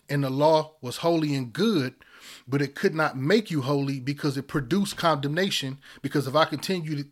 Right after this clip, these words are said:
continually tell you where you, where you're wrong and where you're missing it, then you're gonna be, you know, with anything, you be sad. Like, you know, we all want to feel good and, you know, and hear things that, uh, are encouraging and feel good. But if you keep telling me and pointing out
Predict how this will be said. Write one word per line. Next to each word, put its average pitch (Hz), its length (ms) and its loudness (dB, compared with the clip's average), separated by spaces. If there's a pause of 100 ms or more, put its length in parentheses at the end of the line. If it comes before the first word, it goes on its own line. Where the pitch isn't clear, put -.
continually 156 640 -4
tell 170 280 -2
you 151 160 -4
where 143 140 2
you, 139 300 -4 (440)
where 131 120 0
you're 147 200 4
wrong 156 440 2
and 139 120 0
where 135 100 0
you're 131 140 -4
missing 151 440 2
it, 123 140 -6 (1120)
then 214 160 4
you're 226 100 2
gonna 220 180 6
be, 208 80 2
you 226 220 0
know, 220 120 2
with 220 200 -2
anything, 214 380 0
you 190 80 -4
be 190 100 -4
sad. 208 320 0
Like, 165 120 2 (140)
you 185 100 -4
know, 170 160 -6
we 190 180 -4
all 190 240 0
want 170 300 -6
to 143 280 -4 (460)
feel 196 380 0
good 147 420 0 (100)
and, 135 260 -8
you 175 80 -6
know, 139 220 -6 (320)
and 135 180 -2
hear 175 280 0
things 160 640 -4 (540)
that, 147 260 -2
uh, 127 320 -4 (540)
are 147 140 0
encouraging 160 580 -2
and 151 100 -6
feel 226 140 -6
good. 147 120 -4
But 139 120 -2
if 139 80 -4
you 202 100 -6
keep 160 180 -12
telling 160 380 -6
me 147 200 -6
and - 120 -10
pointing 156 340 -6
out 151 240 -2